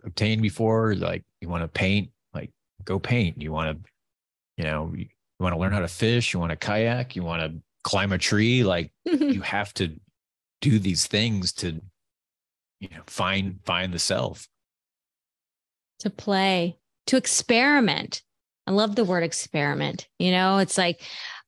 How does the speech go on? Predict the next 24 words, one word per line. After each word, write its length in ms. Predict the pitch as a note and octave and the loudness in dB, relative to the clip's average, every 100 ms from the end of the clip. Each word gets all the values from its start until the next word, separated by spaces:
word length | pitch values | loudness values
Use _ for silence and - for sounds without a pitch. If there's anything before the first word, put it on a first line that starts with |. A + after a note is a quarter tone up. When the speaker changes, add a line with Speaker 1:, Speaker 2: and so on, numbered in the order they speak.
| - | -2
Speaker 2:
I, 160 | F3 - | -2 0
I 100 | F3 | -2
try 280 | - G#3+ G#3 | 2 2 2
to 60 | |
share 560 | F3+ - G#3 F#3 F#3 F3+ | 0 0 2 4 2 2
with, 300 | F#3 F3+ - - | -2 -4 -8 -10
you 160 | F3+ | -6
know, 340 | F3 E3 E3 - _ _ - | -2 -2 -2 -6 _ _ -2
those 200 | F#3+ F3 | 0 2
of 80 | F3+ | 0
us 200 | E3+ - | 0 2
in 120 | F3 | 0
the 180 | E3 D#3+ | 0 0
Inner 180 | F#3+ F3+ | 0 0
Temple 320 | E3+ - F3+ | 2 0 0
Magic 440 | F3 F#3 G#3+ G#3 F3+ | 0 0 0 -2 -4
Academy 680 | E3 F3+ E3+ E3+ E3+ E3 | -2 -2 0 2 2 2
and 320 | D#3+ D#3 D#3+ - | 2 0 -4 -4
in 100 | F3 | -2
the 80 | F3 | 2
natural 360 | F3+ F#3 - F3 | 2 0 -2 -2
magic 360 | F3+ F#3 D#3 | 0 -2 -6
segment, 460 | - E3+ E3 E3 D#3+ | -2 -2 0 -2 0
we're 220 | E3 D#3+ | -2 -2